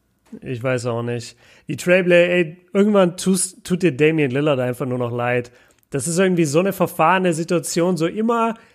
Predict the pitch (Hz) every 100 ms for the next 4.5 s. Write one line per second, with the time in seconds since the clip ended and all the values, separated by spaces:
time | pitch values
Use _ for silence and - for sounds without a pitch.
0 | _ _ - 196 254 269 - 175 196 254
1 | 240 220 - - 185 320 320 - _ _
2 | _ 170 208 208 214 180 214 - 180 226
3 | 220 - 190 175 143 185 180 151 139 -
4 | 139 131 156 151 135